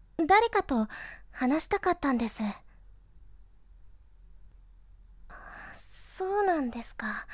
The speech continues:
仕事が見つからないんですか。それは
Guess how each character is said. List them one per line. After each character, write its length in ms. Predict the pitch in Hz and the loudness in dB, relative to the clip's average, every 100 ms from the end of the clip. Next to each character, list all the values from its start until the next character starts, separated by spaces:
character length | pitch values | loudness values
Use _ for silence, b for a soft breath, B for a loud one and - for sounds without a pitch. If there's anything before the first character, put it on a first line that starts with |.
| B B B B B - - - - | B B B B B -20 -20 -20 -4
仕 400 | - - - 240 | 0 2 2 0
事 340 | 277 320 349 | -2 -2 -2
が 420 | 339 339 349 339 - - - - - | -2 0 2 0 -2 -14 -20 -10 -2
見 160 | 254 | -2
つ 100 | - - | -2 -6
か 100 | 320 | -2
ら 140 | 349 | 0
な 140 | 359 403 | 2 2
い 80 | |
ん 40 | 392 | 2
で 100 | 294 | -2
す 120 | - | -6
か。 420 | - 208 - - B B B B B B B - - - - - - - - - - - - - - | -10 -10 -8 -10 B B B B B B B -20 -20 -20 -20 -20 -20 -20 -20 -20 -20 -20 -20 -14 -10
そ 300 | - - 233 | -8 -4 -4
れ 140 | 262 | -2
は 460 | 277 285 294 - | -2 0 0 0